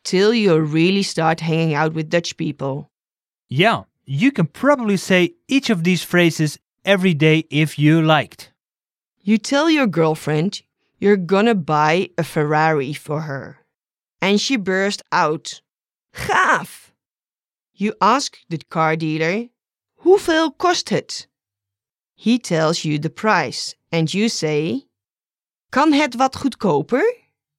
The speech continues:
Speaker 1: The car dealer gets mad and shouts, "Jij bent gek," and kicks you out. You go home crying and your girlfriend says, "Geen zorgen,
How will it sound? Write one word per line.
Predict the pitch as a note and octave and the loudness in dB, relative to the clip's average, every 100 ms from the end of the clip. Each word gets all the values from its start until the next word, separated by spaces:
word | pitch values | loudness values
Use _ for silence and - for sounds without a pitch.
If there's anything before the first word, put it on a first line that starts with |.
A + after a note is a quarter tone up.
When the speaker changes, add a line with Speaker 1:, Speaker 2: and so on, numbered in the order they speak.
| _ _ _ _ - | _ _ _ _ -12
Speaker 1:
The | D#3+ | -12
car | - D3+ G3 | -4 0 2
dealer | G3 F#3 D#3+ D#3+ D#3 | 2 -2 -2 -2 -2
gets | F3+ G3+ - - - | -4 -4 -8 -14 -10
mad | D#3 C#3 - - | -8 -8 -10 -8
and | F3+ E3 | -6 -4
shouts, | - A#3 G#3+ C#3+ - - - _ _ _ _ _ _ _ | -4 -2 -2 -2 -8 -12 -14 _ _ _ _ _ _ _
"Jij | D#3+ A3+ F4+ A#3 | -8 -4 -2 0
bent | G3 C#3+ | 0 -2
gek," | - - D4+ - - - _ _ _ _ _ - | -6 -6 -6 -6 -14 -20 _ _ _ _ _ -2
and | D3+ - | -2 -2
kicks | - G3 - | -2 -4 -2
you | G3 - | 0 0
out. | C#3 D#2+ - - - _ _ _ _ _ _ | -2 -8 -10 -14 -18 _ _ _ _ _ _
You | G#3 G#3+ | -2 2
go | F#3+ E3+ | 2 2
home | D#3+ E3 G#3+ | 2 4 4
crying | G#3+ - E3+ D#3+ F#3 G3+ A#3+ - | 2 -2 -2 2 2 2 0 -2
and | F#3 | 0
your | E3+ D#3+ | 0 0
girlfriend | E3 E3 E3+ E3 - | 0 0 0 -4 -4
says, | D#3 D#3 E3 - - _ _ _ _ _ _ | -6 -6 -8 -12 -18 _ _ _ _ _ _
"Geen | - F#3+ A3+ A3 | -2 2 4 4
zorgen, | F#3+ F#3+ F#3+ D3 C#3+ | 4 2 0 -4 -8